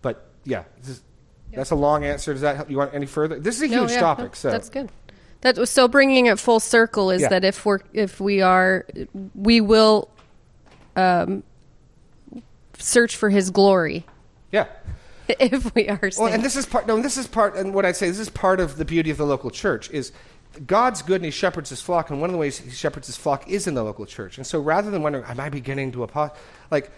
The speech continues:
Speaker 1: worry when people are talking to you and you're not listening to them, when people are calling you to repentance and you're telling them to get out of your face. That's when I'd start getting worried.
Speaker 2: Mm-hmm.
Speaker 1: Um, that because, I mean, that's like the white blood cells in the body is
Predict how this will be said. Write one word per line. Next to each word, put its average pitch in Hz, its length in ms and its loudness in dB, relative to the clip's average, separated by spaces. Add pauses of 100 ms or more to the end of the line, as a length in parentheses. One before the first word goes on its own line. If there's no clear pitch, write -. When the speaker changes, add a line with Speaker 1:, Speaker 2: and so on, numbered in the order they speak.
(600)
Speaker 1:
worry 247 460 0
when 180 160 -2
people 202 400 -4
are 156 80 -2
talking 180 480 -4
to - 120 -12
you 147 140 -2
and 135 140 -4
you're 143 240 -2
not 127 240 -4
listening 123 400 -6
to - 100 -16
them, 92 120 -14
when 101 120 -16
people 143 300 -10
are 131 60 -6
calling 135 340 -6
you 123 100 -6
to 113 80 -10
repentance 117 640 -10
and 110 60 -12
you're 98 80 -12
telling 120 220 -10
them 107 60 -10
to 107 40 -14
get 107 100 -2
out 107 60 -4
of 104 80 -10
your 95 80 -12
face. 110 500 -16
That's 151 220 -4
when 175 140 -4
I'd 135 180 -6
start 107 200 -8
getting 92 200 -12
worried. 87 320 -18 (260)
Speaker 2:
Mm-hmm. - 500 -20
Speaker 1:
Um, 110 220 -4 (280)
that 139 180 -4
because, 170 580 -2
I - 20 -8
mean, 147 140 -6
that's 160 220 -4
like 180 160 -2
the 151 80 -4
white 156 280 -2
blood 156 240 -2
cells 113 380 -2
in 120 60 -8
the 101 80 -6
body 120 500 -2
is 107 240 -10